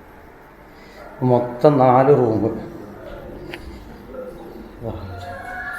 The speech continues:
ഇനി ഇതാ പുറത്തേക്കുള്ള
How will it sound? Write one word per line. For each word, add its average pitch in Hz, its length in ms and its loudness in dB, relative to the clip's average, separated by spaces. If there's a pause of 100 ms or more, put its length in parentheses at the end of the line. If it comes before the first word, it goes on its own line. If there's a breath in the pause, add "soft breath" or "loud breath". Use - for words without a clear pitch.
(1500)
ഇനി 131 160 0
ഇതാ 117 140 6 (200)
പുറത്തേക്കുള്ള 117 560 6